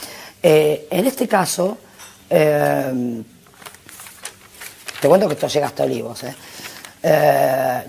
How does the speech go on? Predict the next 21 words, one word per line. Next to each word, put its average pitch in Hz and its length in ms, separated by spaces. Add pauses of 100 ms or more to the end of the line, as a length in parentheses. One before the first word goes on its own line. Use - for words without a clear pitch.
todos 220 260
los, 190 100
por 165 120
ejemplo, 147 280
todos 233 140
los 214 80
participantes 165 680
de 147 100
lo 139 140
que 151 140
era 156 120
el 135 60
programa 147 300
Combate, 147 580 (1300)
el 127 80
programa 127 240
ese 120 180
Combate 131 380
en 123 60
Canal 131 180
nueve, 180 340